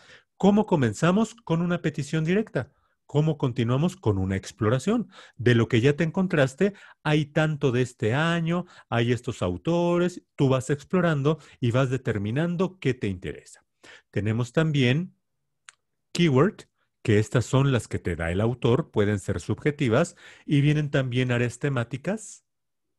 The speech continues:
que son objetivas. Este tema no tiene que ver con el artículo en cuestión, sino con la temática de la revista en la que está publicado. Ojo,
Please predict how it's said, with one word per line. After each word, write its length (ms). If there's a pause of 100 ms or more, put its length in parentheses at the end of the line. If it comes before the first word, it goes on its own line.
(560)
que 140
son 240
objetivas. 680 (320)
Este 320
tema 340
no 260
tiene 280
que 140
ver 180
con 140
el 120
artículo 540
en 80
cuestión, 580 (300)
sino 580
con 240
la 140
temática 560
de 100
la 140
revista 480
en 80
la 100
que 80
está 260
publicado. 600 (420)
Ojo, 320